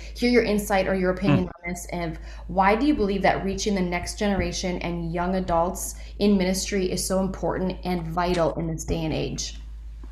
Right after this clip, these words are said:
Speaker 2: Oh, wow. That's a great question. Um, well,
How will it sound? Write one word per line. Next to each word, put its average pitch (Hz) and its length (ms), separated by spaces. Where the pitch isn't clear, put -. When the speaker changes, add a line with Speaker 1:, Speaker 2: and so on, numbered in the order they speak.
Speaker 2:
Oh, 117 300
wow. 101 320
That's 107 160
a 98 40
great 101 220
question. 95 500
Um, 101 520
well, 139 480